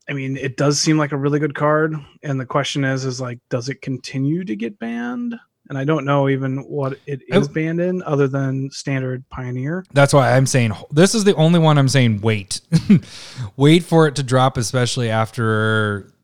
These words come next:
Speaker 2: the
Speaker 1: I'd get
Speaker 2: bannings.
Speaker 1: one. I would get one at seven dollars, like, the cheapest that you can find.
Speaker 2: Yeah. Right now, it's at twelve, so you gotta wait till it drops, is what I was, uh,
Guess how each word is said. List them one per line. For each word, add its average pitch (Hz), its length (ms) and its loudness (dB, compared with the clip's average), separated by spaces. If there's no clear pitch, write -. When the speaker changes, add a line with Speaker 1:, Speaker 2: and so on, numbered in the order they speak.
Speaker 2:
the 117 100 -6
Speaker 1:
I'd 165 80 0
get 139 240 4
Speaker 2:
bannings. 156 60 0
Speaker 1:
one. 131 400 0
I 147 140 -2
would 147 160 -2
get 156 160 0
one 147 220 0
at 143 160 0
seven 147 300 0
dollars, 131 440 0
like, 131 160 -6
the 143 60 -6
cheapest 135 400 -4
that 143 180 -2
you 147 80 -2
can 147 160 -8
find. 131 300 -8
Speaker 2:
Yeah. 101 220 -2
Right 165 220 6
now, 143 300 6
it's 131 280 0
at 131 140 0
twelve, 110 420 -2
so - 140 -6
you 120 120 0
gotta 117 200 2
wait 110 260 -2
till 110 180 -4
it 90 60 -10
drops, 90 480 -6
is 92 120 -12
what 95 240 -8
I 98 180 -6
was, 95 340 -8
uh, 92 320 -10